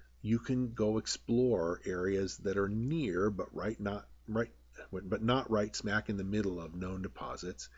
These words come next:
It's actually a very powerful strategy for finding overlooked gold. Um, people tend to look right in the heart of a district, but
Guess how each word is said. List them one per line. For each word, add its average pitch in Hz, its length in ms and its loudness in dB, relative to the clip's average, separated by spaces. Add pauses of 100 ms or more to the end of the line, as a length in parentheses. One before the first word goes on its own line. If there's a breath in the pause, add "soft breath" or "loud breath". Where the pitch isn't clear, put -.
(320 loud breath)
It's 117 200 -4
actually 143 300 4
a - 20 2
very 113 320 4
powerful - 680 -2
strategy 104 640 0
for - 280 -2
finding 92 460 -6
overlooked 92 540 -4
gold. 95 420 -2 (720 loud breath)
Um, 80 380 -8 (640 soft breath)
people 120 220 6
tend 123 240 4
to 120 40 8
look 113 360 4
right 107 220 2
in - 80 -6
the 95 60 -2
heart 131 280 6
of 90 140 4
a 92 60 -2
district, 95 640 0
but 95 360 -2